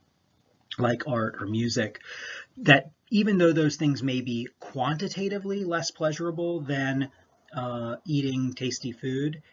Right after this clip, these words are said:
they are qualitatively more pleasurable. And we know that because people who have an experience of both things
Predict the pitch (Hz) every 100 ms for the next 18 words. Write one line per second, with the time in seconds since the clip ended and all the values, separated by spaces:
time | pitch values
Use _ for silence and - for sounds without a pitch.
0 | _ - 147 139 131 127 - 170 175 208
1 | 165 - 123 113 107 117 113 110 135 190
2 | 202 151 117 104 110 107 101 101 - 135
3 | 131 131 151 165 139 131 120 - 117 -
4 | - 139 - 123 113 - _ 147 123 127
5 | 113 110 - 151 160 147 113 107 110 101
6 | 107 104 - 208 165 123 120